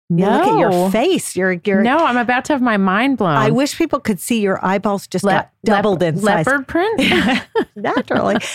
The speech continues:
Speaker 1: No, um, so white or light, you don't, what you wanna avoid are dyes in the underwear. Now, white, I, I hesitate because
Speaker 2: I never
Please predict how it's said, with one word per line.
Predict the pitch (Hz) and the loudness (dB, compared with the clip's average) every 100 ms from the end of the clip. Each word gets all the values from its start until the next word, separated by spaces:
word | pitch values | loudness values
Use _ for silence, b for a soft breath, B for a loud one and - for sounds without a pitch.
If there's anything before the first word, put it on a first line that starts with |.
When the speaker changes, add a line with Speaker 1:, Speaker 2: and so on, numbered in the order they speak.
| B B | B B
Speaker 1:
No, | 233 247 233 226 | -2 0 0 0
um, | 220 180 B B | -2 -2 B B
so | - 247 208 - _ - | -4 0 0 -4 _ -4
white | 202 233 262 - - | -2 0 -2 -4 -2
or | 196 185 175 170 185 _ | 0 2 2 0 -2 _
light, | 185 180 185 202 214 - - 180 | -2 0 2 0 -2 -6 -6 -2
you | 220 | -2
don't, | 190 269 254 - | 0 -2 -2 -4
what | 233 | -4
you | 226 | -4
wanna | - 214 226 | -4 -2 0
avoid | 214 175 180 196 - | 0 0 0 0 -2
are | 180 160 156 156 - _ _ | -2 0 2 0 -4 _ _
dyes | 170 160 147 139 147 147 - - - | -2 0 0 0 -2 -4 -10 -10 -4
in | 190 165 165 156 - | -2 0 -2 -4 -6
the | 170 | -4
underwear. | 202 202 180 - | -2 0 0 0
Now, | 208 | 0
white, | 190 185 208 226 B B - | 0 0 0 -2 B B -4
I, | 185 - | -4 -2
I | 220 | -4
hesitate | 190 - 220 220 196 | -2 -2 -2 -2 -2
because | 175 190 | -2 -2
Speaker 2:
I | 180 180 | 0 0
never | 175 | 2